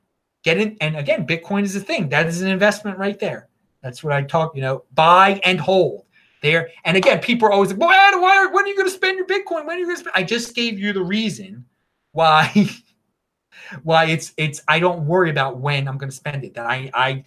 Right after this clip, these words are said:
have been saying since freaking twenty sixteen, I'm not spending one darn Bitcoin. I'm not turning any of these Bitcoin into fiat until after the twenty twenty halving. And now we're, we're,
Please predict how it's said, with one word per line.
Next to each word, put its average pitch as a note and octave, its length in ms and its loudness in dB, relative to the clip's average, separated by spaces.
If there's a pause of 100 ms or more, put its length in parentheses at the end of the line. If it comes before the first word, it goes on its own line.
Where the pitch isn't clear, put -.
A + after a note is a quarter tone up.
(160)
have D3+ 140 -2
been D#3 140 -4
saying G#3+ 460 0
since F3+ 240 -10
freaking G#3 480 -6
twenty G#3 360 -6
sixteen, F#3+ 840 -8 (300)
I'm A#3+ 260 2
not F#3 320 2
spending F3 640 0
one G#3+ 400 -2
darn G3+ 500 4
Bitcoin. A#2 680 -6 (280)
I'm F3+ 160 -4
not A3 220 0
turning E3 340 -6
any C4 300 -4
of F3 80 -8
these G3+ 100 -2
Bitcoin G3 260 -10
into F3 300 -10
fiat B2 380 -6 (240)
until E3+ 380 -2
after F3+ 360 0
the F3 80 0
twenty D#3+ 300 -6
twenty C#3 340 -8
halving. C3 420 -10 (340)
And C#3+ 160 -2
now C#4 280 4
we're, F3+ 160 4
we're, C#3+ 240 -4